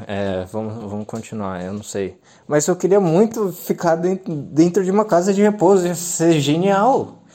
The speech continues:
Isso seria muito bom, velho. Caralho, eu quero muito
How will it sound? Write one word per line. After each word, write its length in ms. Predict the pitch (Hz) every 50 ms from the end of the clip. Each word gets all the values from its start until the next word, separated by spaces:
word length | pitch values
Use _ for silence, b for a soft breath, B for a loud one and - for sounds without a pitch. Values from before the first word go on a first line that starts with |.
| b b b
Isso 220 | - 139 135 - -
seria 260 | - 196 185 185 202
muito 360 | 202 185 170 185 190 175 -
bom, 600 | 220 190 143 131 135 185 190 190 233 269 247 247
velho. 560 | 185 120 123 120 113 104 104 101 101 98 - - - B B B B B B B B B _ _
Caralho, 560 | - 190 196 190 185 180 196 208 185 151 135
eu 140 | - 143 147
quero 240 | - - 196 190 185
muito 760 | 175 165 160 165 175 180 190 190 180 - - 196 196 -